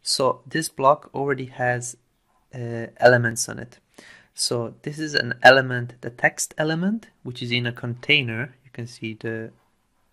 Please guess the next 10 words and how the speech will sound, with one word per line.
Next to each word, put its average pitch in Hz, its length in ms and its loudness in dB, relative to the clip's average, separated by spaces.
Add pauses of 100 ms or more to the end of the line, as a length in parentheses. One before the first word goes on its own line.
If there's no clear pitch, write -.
(360)
green 117 380 0
border 110 640 -4
is 110 440 -10 (140)
the 113 320 -12
container, 165 580 -2 (500)
which 117 180 -8
is 113 100 -4
on 113 140 -2
the 110 60 -8
block. 107 440 -6